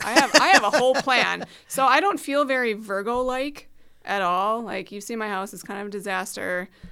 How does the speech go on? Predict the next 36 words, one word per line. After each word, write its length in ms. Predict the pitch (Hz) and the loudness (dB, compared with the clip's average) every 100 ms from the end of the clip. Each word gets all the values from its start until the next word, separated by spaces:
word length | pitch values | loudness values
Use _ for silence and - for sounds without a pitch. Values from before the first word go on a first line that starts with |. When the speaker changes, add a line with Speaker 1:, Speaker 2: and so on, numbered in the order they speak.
| - | -10
Speaker 1:
Um, 400 | - 180 175 175 | -4 0 0 0
I'm 120 | 180 202 | -2 -2
not 280 | 233 214 | -2 -2
super 600 | - - 233 220 208 190 - | -4 -4 -4 -4 -4 -6 -8
perfectionist. 720 | - 226 - 175 - 185 202 | -14 -12 -10 -8 -6 -6 -8
I 60 | 190 | -10
do 160 | 170 190 | -8 -6
not 300 | 180 185 - | -4 -4 -6
feel 160 | 190 | -8
like 140 | 185 180 | -8 -8
I'm 80 | |
a 60 | 175 | -12
perfectionist, 800 | - - 190 - 202 185 - - - - - - | -12 -8 -6 -6 -6 -6 -6 -8 -8 -8 -10 -4
um, 500 | 190 196 185 180 190 - | 0 2 2 -2 -6 -8
except 380 | 220 - 233 233 | -6 -2 -2 -2
with 140 | 220 | -6
my 100 | 202 | -4
apocalypse 520 | 190 190 170 170 175 - | -6 -6 -12 -10 -12 -12
plan. 380 | 175 165 165 - | -10 -8 -10 -8
That 160 | 190 180 | -10 -8
thing 140 | 185 | -10
is 160 | 165 - | -12 -14
perfect. 580 | - 170 - 175 175 - - - - | -14 -14 2 2 2 -2 -8 -12 -10
It 120 | 185 | -10
cannot 340 | 226 185 175 | -8 -10 -10
go 100 | 170 | -10
wrong. 360 | 165 160 160 165 - - - | -10 -8 -10 -12 -18 -20 -18
<laughs> 300 | - 233 - | -12 -10 -8
I, 140 | - | -8
like, 260 | 185 185 - | -8 -10 -6
got 180 | 175 | -4
it 120 | 190 180 | -4 -4
down 400 | 170 170 170 170 170 - - | -4 -2 -4 -8 -12 -18 -14
to 160 | - 185 | -12 -10
the 100 | 185 | -8
T. 360 | 185 180 180 | -8 -8 -8